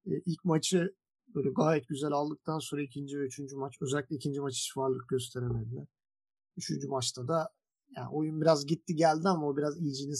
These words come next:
salaklığından gitti geldi. Ve sonra işte Evil Geniuses T one'la oynadı. T one, T one'da da şöyle bir salaklık oldu.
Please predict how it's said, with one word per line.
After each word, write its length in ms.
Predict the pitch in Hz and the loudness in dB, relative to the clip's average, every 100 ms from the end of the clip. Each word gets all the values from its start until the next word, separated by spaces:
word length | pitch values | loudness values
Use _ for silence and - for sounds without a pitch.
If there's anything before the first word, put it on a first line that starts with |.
| - | -2
salaklığından 520 | 135 127 143 139 131 | -4 -4 -6 -4 -4
gitti 240 | 120 - | -8 -10
geldi. 320 | - - 156 160 185 _ _ _ _ _ _ 202 | -12 -12 -10 -8 -8 _ _ _ _ _ _ -6
Ve 80 | |
sonra 480 | - 180 151 160 151 _ | -2 0 0 -2 -6 _
işte 220 | - - 160 | -12 -8 -6
Evil 340 | 156 151 147 | -4 -4 -4
Geniuses 400 | 151 127 160 - | -2 -2 -2 -4
T 240 | - 143 | 0 2
one'la 280 | 147 143 139 | 2 0 -4
oynadı. 380 | 117 110 120 127 - | -6 -6 -8 -8 -2
T 140 | 131 | -2
one, 220 | 127 127 127 _ _ _ _ - | 0 -4 -10 _ _ _ _ 2
T 140 | 165 | 4
one'da 280 | 175 190 214 | 4 4 4
da 60 | 208 | 2
şöyle 240 | 185 175 | 4 2
bir 40 | 147 | 2
salaklık 580 | - 135 127 - 120 | 0 -2 -4 -8 -8
oldu. 380 | 123 120 175 233 | -6 -2 -2 -2